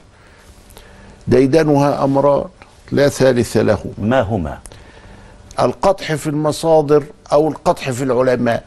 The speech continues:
Speaker 1: حملة المصادر. بس وخلاص، ما
Speaker 2: القدح
Speaker 1: الحكاية
Speaker 2: في
Speaker 1: مكشوفة.
Speaker 2: المصادر أو القدح في العلماء حملت هذه
Speaker 1: المصادر.
Speaker 2: المصادر.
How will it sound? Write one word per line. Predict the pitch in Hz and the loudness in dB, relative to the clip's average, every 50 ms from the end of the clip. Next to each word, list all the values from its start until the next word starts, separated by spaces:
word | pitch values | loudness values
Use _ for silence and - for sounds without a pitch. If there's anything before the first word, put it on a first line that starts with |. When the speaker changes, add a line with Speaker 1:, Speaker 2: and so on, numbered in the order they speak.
| - - - - | -16 -20 -20 -16
Speaker 1:
حملة | - - 156 175 170 147 131 127 123 113 - - | -8 -4 -4 -2 0 -2 -2 -2 -4 -6 -6 -6
المصادر. | 120 113 110 113 - - - 107 - - - - - - - - - - - - - - - - - - - - | -6 -4 -4 -4 -4 -4 -6 -6 -8 -8 -12 -20 -20 -20 -20 -20 -20 -20 -20 -20 -20 -20 -20 -20 -20 -20 -10 -2
بس | 147 190 226 233 214 - - - - - - - - - - | 0 2 2 2 0 -4 -8 -14 -20 -18 -18 -18 -12 -4 -2
وخلاص، | 147 - 160 180 185 185 202 185 165 - - | 0 0 2 2 2 4 4 2 2 -2 -4
ما | 175 185 | -2 2
Speaker 2:
القدح | 180 165 196 | 2 2 2
Speaker 1:
الحكاية | 175 233 226 | 2 2 0
Speaker 2:
في | 214 | 2
Speaker 1:
مكشوفة. | 208 - 135 120 107 - | 2 0 -2 -2 -4 -2
Speaker 2:
المصادر | 208 208 208 156 160 147 147 180 180 - - _ _ _ _ - _ _ _ _ - | 0 2 4 4 4 4 2 0 -2 -4 -10 _ _ _ _ -20 _ _ _ _ -4
أو | 120 123 117 | -2 -2 -2
القدح | 98 - - 156 165 - - 120 | -4 -2 -4 -4 -4 -4 -8 -10
في | 107 - | -8 -6
العلماء | 117 95 90 104 104 101 120 135 143 - - | -6 -4 -2 0 0 0 0 0 -2 -4 -4
حملت | - - - 156 156 143 139 135 131 - - - - - - | -8 -6 -4 -4 0 0 0 0 0 -2 -6 -16 -20 -10 -2
هذه | 135 135 127 | 0 0 2
Speaker 1:
المصادر. | 131 - - - - - - 87 82 | 2 0 0 -2 -2 -2 -2 -2 -2
Speaker 2:
المصادر. | - - - - | -2 -4 -10 -12